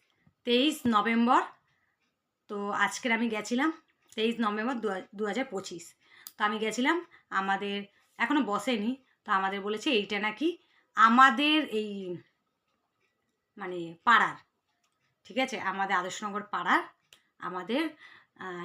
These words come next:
ডেটটা চলে গেছে, আমাদের নাকি কুড়ি তারিখ লাস্ট ডেট ছিল। তো এরকম যে ডেট পাড়ায় পাড়ায় যদি থাকে প্লিজ আমাকে কমেন্ট করে জানিও যে তোমাদের ওখানে এরকম পাড়ায় যে ডেট পড়ে নাকি, যে এই ডেট যদি ওভার হয়ে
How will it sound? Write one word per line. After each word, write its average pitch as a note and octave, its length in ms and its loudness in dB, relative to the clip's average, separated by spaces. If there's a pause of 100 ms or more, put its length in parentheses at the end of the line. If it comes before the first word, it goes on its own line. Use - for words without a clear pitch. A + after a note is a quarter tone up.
(120)
ডেটটা A3 320 0 (160)
চলে G3 340 -4
গেছে, - 240 -16 (340)
আমাদের F3+ 280 -10
নাকি F3 140 -10 (120)
কুড়ি A#3+ 260 -2
তারিখ B3 200 2 (120)
লাস্ট F3 300 -2
ডেট F3+ 140 -10 (140)
ছিল। - 140 -18 (1400)
তো A3 40 -6 (200)
এরকম D#4 260 4 (100)
যে E4+ 60 4 (180)
ডেট A#3 260 2 (300)
পাড়ায় G#3+ 320 6
পাড়ায় A3 220 4
যদি A#3+ 160 -4
থাকে G#3+ 160 -4 (180)
প্লিজ A3+ 240 -4
আমাকে G#3 240 -6
কমেন্ট F#3+ 220 -2
করে A3+ 160 -4
জানিও G#3+ 300 0
যে G#3 80 0 (480)
তোমাদের A#3 440 2
ওখানে A#3 220 -2
এরকম A3 200 -2 (300)
পাড়ায় G3+ 360 4
যে A#3 60 2 (100)
ডেট G#3+ 160 2 (100)
পড়ে G#3+ 160 -2 (100)
নাকি, G#3 180 -4 (100)
যে G#3 60 -2 (120)
এই A3 100 -2 (440)
ডেট A3+ 160 2 (120)
যদি A#3 240 0 (440)
ওভার A3 320 6
হয়ে B3 140 4